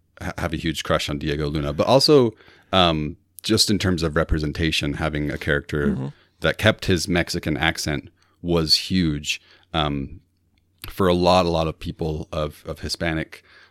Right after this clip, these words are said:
Speaker 1: um, culture and, and Latinx, um, heritage, that was huge to see someone, not s-, just see someone like them on screen, but hear someone like them.
Speaker 2: Right.
Speaker 1: Um, there's all kinds of amazing stories of people, uh, just, just feeling so seen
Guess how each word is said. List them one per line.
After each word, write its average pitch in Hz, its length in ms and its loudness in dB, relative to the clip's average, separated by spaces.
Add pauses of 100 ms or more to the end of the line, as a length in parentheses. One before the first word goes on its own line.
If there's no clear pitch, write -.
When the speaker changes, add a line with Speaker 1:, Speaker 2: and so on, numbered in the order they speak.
(120)
Speaker 1:
um, 80 140 -4
culture 87 400 0
and, 76 300 -4
and 73 220 -8 (140)
Latinx, - 760 -4
um, 73 440 -6 (320)
heritage, 110 600 2 (300)
that 95 160 4
was - 280 2
huge 92 280 2
to 90 100 -4
see 85 220 0
someone, 78 540 -2 (100)
not 110 180 2
s-, - 100 0
just 110 220 2
see 107 120 4
someone 90 260 0
like 76 160 -4
them 78 160 -2
on 76 80 -4
screen, 78 240 -4
but - 140 -6
hear 85 320 -4
someone 71 280 -4
like 57 160 -8
them. - 80 -8
Speaker 2:
Right. 85 180 -4 (600)
Speaker 1:
Um, 73 440 -4 (640)
there's 98 160 -2
all 87 200 2
kinds 85 200 -2
of 78 60 -6
amazing 76 320 -4
stories 76 380 -2
of 76 80 -12
people, 76 480 -4 (400)
uh, 71 240 -6
just, - 240 -4 (160)
just - 200 -2
feeling 76 480 -2 (640)
so 92 200 -2
seen 78 480 0